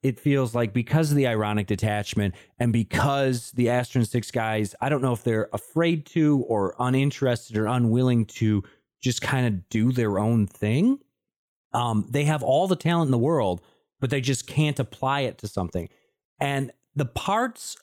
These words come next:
of Father's Day that I think function the best are the parts where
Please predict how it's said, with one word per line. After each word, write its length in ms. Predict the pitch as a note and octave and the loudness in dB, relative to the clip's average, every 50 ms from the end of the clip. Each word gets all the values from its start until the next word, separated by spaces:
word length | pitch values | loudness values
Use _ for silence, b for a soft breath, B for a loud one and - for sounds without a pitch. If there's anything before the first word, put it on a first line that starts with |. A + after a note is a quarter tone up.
| _ _ _ _ _ - | _ _ _ _ _ -2
of 440 | D3 D3 D3 D3 C#3+ C3+ C3+ - _ _ _ _ _ - | 0 0 2 0 0 -2 -6 -12 _ _ _ _ _ -4
Father's 480 | D3 C#3 D3 D3+ C#3 C#3 B2 A2+ G#2 - | -2 0 0 0 2 2 0 0 0 -2
Day 260 | - G#2+ G#2 G#2 G2 | -2 0 0 0 0
that 120 | G2 G2 D#2+ | 0 0 0
I 260 | F#2+ A2+ A#2+ C3 C3 | 0 0 0 -2 -2
think 460 | A#2+ - C3 A#2+ A2+ G#2+ G2+ - - _ _ _ _ _ _ _ - | -2 -2 -2 0 0 0 -2 -4 -10 _ _ _ _ _ _ _ -6
function 480 | C#3 C3 C#3 C3+ - - - C#3+ C3 A#2+ | -4 -2 -2 0 0 0 2 2 2 2
the 80 | A2+ | 2
best 440 | G2+ A2 A#2+ A#2 A2 G#2 - - - - | 0 0 -2 -2 -2 -2 -4 -8 -8 -6
are 100 | - A#2 | -4 -2
the 100 | G#2+ A2 | -2 -2
parts 460 | G2+ - - C#3+ D3 C#3 - - - | -4 -4 -4 -4 -4 -4 -6 -8 -4
where 380 | - C3 B2+ B2 A#2 A2+ G#2+ | 0 0 2 2 2 0 -2